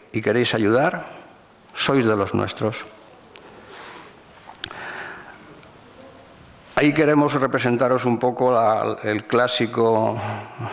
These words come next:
dibujo de los tres monos. Si no quieres oír, si no quieres ver, si no quieres hablar, dirán de ti que eres una buena persona, pero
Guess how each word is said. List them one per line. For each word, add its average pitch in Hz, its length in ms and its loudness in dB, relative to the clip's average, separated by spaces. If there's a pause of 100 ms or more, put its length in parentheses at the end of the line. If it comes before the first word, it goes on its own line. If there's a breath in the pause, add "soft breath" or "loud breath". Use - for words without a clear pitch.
(320 loud breath)
dibujo 120 640 2
de 123 60 4
los 104 180 0
tres 113 240 0
monos. 120 460 0 (380 loud breath)
Si - 200 0
no 123 160 2
quieres 123 320 2
oír, 127 400 0 (280)
si - 260 0
no 123 160 2
quieres 107 280 2
ver, 117 320 0 (500 loud breath)
si - 280 2
no 127 160 2
quieres 123 320 0
hablar, 113 640 0 (1500 loud breath)
dirán 139 460 4
de 143 120 4
ti 139 200 2
que 139 60 2
eres 135 180 2
una 120 120 4
buena 120 220 2
persona, 113 480 0
pero 104 400 -2